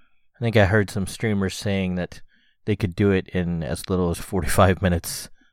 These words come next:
uh, you know, catching an alt up to their main. As part of the loot changes, it looks like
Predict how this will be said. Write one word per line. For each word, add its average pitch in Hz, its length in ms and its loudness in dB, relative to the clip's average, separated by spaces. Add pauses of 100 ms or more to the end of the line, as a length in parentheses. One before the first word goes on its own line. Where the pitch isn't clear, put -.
(160)
uh, 85 80 -4
you 85 140 -6
know, 87 100 -4
catching 90 380 -4
an 82 100 -4
alt 85 280 -2
up 85 200 -4
to 92 300 -6
their 82 200 -2
main. 85 500 -2 (1120)
As 143 180 6
part 202 320 4
of 160 140 0
the 143 120 6
loot 123 220 2
changes, 92 640 -2
it 120 60 0
looks 151 280 0
like 131 360 2